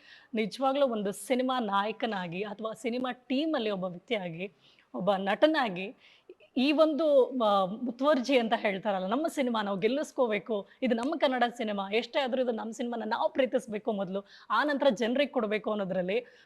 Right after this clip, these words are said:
ಒಳ್ಳೆ ಸ್ಟೆಪ್ ತಗೊಂಡಿದ್ರೆ. ಪ್ರತಿಯೊಂದು ಕಡೆ ಎಲ್ಲ ನೋಡಿದ್ರು ಈ ಸಿನಿಮಾ ಸೌಂಡ್ ಮಾಡೋದಕ್ಕೆ ಇವ್ರ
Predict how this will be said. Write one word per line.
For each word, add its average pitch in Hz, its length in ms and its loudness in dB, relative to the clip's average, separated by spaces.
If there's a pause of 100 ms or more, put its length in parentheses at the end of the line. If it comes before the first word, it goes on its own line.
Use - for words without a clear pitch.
(120)
ಒಳ್ಳೆ 269 240 4
ಸ್ಟೆಪ್ 277 320 -4
ತಗೊಂಡಿದ್ರೆ. 202 380 -2
ಪ್ರತಿಯೊಂದು 277 640 0
ಕಡೆ 220 160 2
ಎಲ್ಲ 226 320 0
ನೋಡಿದ್ರು 294 400 2
ಈ - 80 0
ಸಿನಿಮಾ 247 380 0
ಸೌಂಡ್ 240 360 -2
ಮಾಡೋದಕ್ಕೆ 226 840 -6
ಇವ್ರ 220 260 2